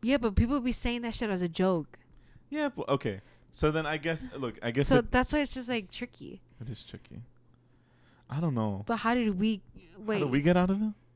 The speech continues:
Speaker 1: We just got out of it. I mean, we were talking for,
Speaker 2: Yeah, but then I
Speaker 1: like,
Speaker 2: wanted to,
Speaker 1: three
Speaker 2: like, meet
Speaker 1: months.
Speaker 2: up.
Speaker 1: Oh,
Speaker 2: Ca-,
Speaker 1: yeah, I
Speaker 2: it's
Speaker 1: mean,
Speaker 2: be-, it's
Speaker 1: Josh
Speaker 2: because
Speaker 1: didn't
Speaker 2: I'm,
Speaker 1: wanna.
Speaker 2: I'm a very, like, I need a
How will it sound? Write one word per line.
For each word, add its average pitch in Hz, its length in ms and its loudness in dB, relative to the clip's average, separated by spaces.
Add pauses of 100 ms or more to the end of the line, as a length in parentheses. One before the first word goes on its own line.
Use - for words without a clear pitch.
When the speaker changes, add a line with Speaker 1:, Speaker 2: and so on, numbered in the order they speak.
(200)
Speaker 1:
We 202 160 0
just 240 200 -6
got 254 280 4
out 254 60 4
of 254 60 0
it. 254 80 2
I 226 120 2
mean, 214 280 2
we 208 80 2
were 247 100 4
talking 226 380 4
for, 160 460 -2 (500)
Speaker 2:
Yeah, 156 140 12
but 147 140 6
then 151 140 8
I 135 40 10
Speaker 1:
like, 135 80 6
Speaker 2:
wanted 151 180 8
to, 143 80 8
Speaker 1:
three 226 100 8
Speaker 2:
like, 226 80 6
meet - 60 0
Speaker 1:
months. 226 240 8
Speaker 2:
up. 131 300 6 (680)
Speaker 1:
Oh, 226 220 8
Speaker 2:
Ca-, 196 80 6
Speaker 1:
yeah, 185 140 8
I 190 40 6
Speaker 2:
it's 165 80 6
Speaker 1:
mean, 190 120 4
Speaker 2:
be-, 170 80 6
it's 175 80 0
Speaker 1:
Josh 202 260 8
Speaker 2:
because 185 240 6
Speaker 1:
didn't 180 120 4
Speaker 2:
I'm, 160 60 2
Speaker 1:
wanna. 180 120 4
Speaker 2:
I'm 151 100 6
a 165 40 4
very, 143 360 8
like, 107 420 2
I 117 80 0
need 127 200 2
a 110 180 6